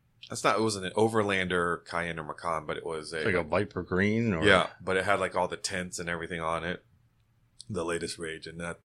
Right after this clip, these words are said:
Speaker 1: the very corner was a Manthey.
Speaker 2: Yes.
Speaker 1: All right, that was, that was so cool. Um, you kinda go to the bottom of the U. That was the, uh, driver's lounge where you could get, uh,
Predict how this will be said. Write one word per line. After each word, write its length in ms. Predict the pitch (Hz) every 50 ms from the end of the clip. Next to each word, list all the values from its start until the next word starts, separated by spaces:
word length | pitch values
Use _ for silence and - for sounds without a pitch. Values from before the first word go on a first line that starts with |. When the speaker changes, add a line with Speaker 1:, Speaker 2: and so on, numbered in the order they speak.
| _ -
Speaker 1:
the 100 | 90 80
very 360 | - 92 92 95 107 139 151
corner 760 | - - - - - 202 185 156 131 123 117 117 117 117 - - - - - _ -
was 180 | - 92 85 87
a 100 | 87 85
Manthey. 600 | 85 82 82 80 78 76 - 82 71 64 65 67 - - - _ -
Speaker 2:
Yes. 260 | 92 78 71 - -
Speaker 1:
All 60 | - 64
right, 60 | 73
that 200 | 78 80 78 60
was, 420 | 71 76 73 69 - - - - _ _ _ _ _ _ _ _ _ _
that 140 | - 76 78 76
was 140 | 73 - -
so 140 | 82 76
cool. 280 | - - 60 - - - _ - - - - -
Um, 320 | - 92 95 95 92 92 - -
you 180 | 101 98 95 87
kinda 220 | - 113 107 104
go 140 | 95 104 101
to 100 | - 110
the 80 | 92 90
bottom 380 | 85 113 113 123 131 127 127 123
of 120 | 120 117 120
the 80 | 123
U. 460 | 117 110 113 117 117 117 113 113 110
That 300 | 107 87 98 92 90 -
was 540 | 95 95 92 92 90 87 87 87 82 - - -
the, 260 | 87 85 82 82 78
uh, 140 | 78 76 76
driver's 440 | - - 98 90 101 104 113 110 95
lounge 360 | 104 104 101 101 98 101 92
where 180 | 98 92 90 87
you 200 | 87 87 90 87
could 220 | - - 87 85
get, 320 | - 92 87 85 - - -
uh, 240 | 85 80 80 78 78